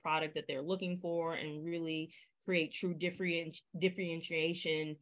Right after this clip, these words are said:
from other brands at a small scale. And so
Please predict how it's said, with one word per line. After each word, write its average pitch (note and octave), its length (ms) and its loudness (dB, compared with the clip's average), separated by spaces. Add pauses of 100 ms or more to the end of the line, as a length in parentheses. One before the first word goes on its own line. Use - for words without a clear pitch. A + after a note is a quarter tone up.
(240)
from D#3 360 0
other E3 260 4
brands D3+ 840 2 (500)
at E3 120 4
a D#3+ 80 6
small D#3 440 2
scale. D3 560 0
And D#3 160 -4
so D#3 480 4